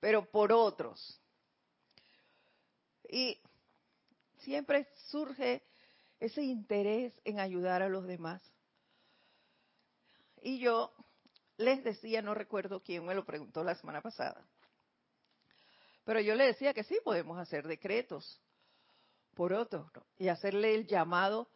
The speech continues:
a la presencia que tiene la otra persona, a que asuma el mando y el control de esa situación. Pero, buscando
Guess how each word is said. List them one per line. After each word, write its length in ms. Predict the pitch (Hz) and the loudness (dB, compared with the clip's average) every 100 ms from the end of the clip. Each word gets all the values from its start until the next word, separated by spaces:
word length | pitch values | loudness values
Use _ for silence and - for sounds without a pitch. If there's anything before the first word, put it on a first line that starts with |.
| _ _ - | _ _ -6
a 100 | 190 | -2
la 120 | 196 | 0
presencia 720 | 185 180 202 220 220 240 233 | -2 -4 -2 -4 -2 -4 -4
que 200 | - 185 | -6 -10
tiene 520 | - 214 247 427 285 | -8 -4 -2 -2 -4
la 140 | 151 147 | -4 -4
otra 240 | 139 151 | -4 -6
persona, 600 | 143 127 156 135 104 90 _ _ _ | -8 -10 -10 -12 -12 -16 _ _ _
a 100 | 180 | -8
que 80 | 180 | -4
asuma 360 | 170 202 214 208 | -4 -2 -2 -2
el 80 | |
mando 420 | 185 196 202 208 226 | 0 2 2 2 0
y 80 | |
el 120 | 214 175 | 0 -2
control 600 | 165 151 165 147 180 208 _ _ _ _ _ _ - | -8 -8 -6 -6 -8 -16 _ _ _ _ _ _ -8
de 160 | 170 | -4
esa 200 | 170 202 | -4 -4
situación. 920 | 202 220 202 170 - 285 403 294 117 _ _ _ _ _ _ _ _ _ _ _ _ _ _ _ _ - | -8 -8 -10 -10 -8 -8 -8 -10 -14 _ _ _ _ _ _ _ _ _ _ _ _ _ _ _ _ 2
Pero, 460 | 311 311 240 320 - _ _ _ _ _ _ _ _ _ _ _ _ _ _ _ _ _ _ | 6 6 4 0 -6 _ _ _ _ _ _ _ _ _ _ _ _ _ _ _ _ _ _
buscando 880 | 165 - - 233 277 247 185 190 | -20 -18 -2 0 0 -2 -2 -4